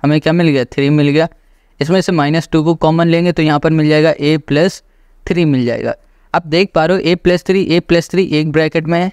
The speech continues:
तो यहाँ पर ए प्लस थ्री को एक ब्रैकेट में कर दिया और यहाँ पर आप देख पा रहे हो ए माइनस टू दूसरे ब्रैकेट में आ जाएगा, बस इसको यहीं पर छोड़ दो। अब हमने क्या देखा कि जब हमने इसको सॉल्व किया तो हमें ये मिल गया, तो हम लोग क्या करेंगे, इसकी जगह पे ये वैल्यू को पुट कर देंगे।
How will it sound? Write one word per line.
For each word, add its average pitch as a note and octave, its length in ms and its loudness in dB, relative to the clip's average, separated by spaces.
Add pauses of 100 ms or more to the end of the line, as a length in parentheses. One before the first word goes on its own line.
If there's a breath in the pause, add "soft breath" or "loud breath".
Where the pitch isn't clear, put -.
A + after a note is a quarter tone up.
(140)
तो C#3+ 80 -2
यहाँ C#3+ 140 0
पर D#3 220 0
ए D#3 140 0
प्लस D#3+ 320 -2
थ्री D#3 140 -2
को E3+ 140 0
एक C#3+ 240 -4
ब्रैकेट D3 320 0
में D#3+ 140 0
कर D#3 160 0
दिया D#3+ 240 0 (400)
और C#3+ 100 0
यहाँ E3 180 2
पर F3 140 0
आप F3 120 0
देख E3 180 -2
पा E3 140 0
रहे E3+ 120 0
हो - 100 -4
ए E3+ 160 2
माइनस D3+ 400 0
टू G3+ 140 2
दूसरे C3+ 340 -2
ब्रैकेट B2+ 340 -2
में D#3+ 140 0
आ B2+ 120 -2
जाएगा, A2+ 280 -4 (360)
बस E3+ 160 -2
इसको F#3 220 0
यहीं D#3+ 240 2
पर C#3+ 140 0
छोड़ B2 280 -4
दो। - 180 -6 (340)
अब G3+ 100 -4
हमने G3+ 220 0
क्या G#3 180 -2
देखा F#3+ 240 -2
कि - 180 -6
जब F#3+ 160 0
हमने F#3+ 220 0
इसको - 320 -2
सॉल्व F3+ 300 -2
किया G3+ 180 0
तो G#3 120 -4
हमें G#3+ 200 0
ये F#3+ 200 2
मिल C#3+ 160 -2
गया, B2+ 180 -4 (400)
तो A3 80 2
हम G#3 140 0
लोग A3+ 120 0
क्या G3+ 160 0
करेंगे, G3 340 0
इसकी G3+ 360 -2
जगह E3+ 180 0
पे G3 120 -2
ये F#3+ 160 2
वैल्यू C3+ 260 0
को G3 140 -2
पुट A#3+ 200 0
कर C3 200 -2
देंगे। A#2+ 280 -6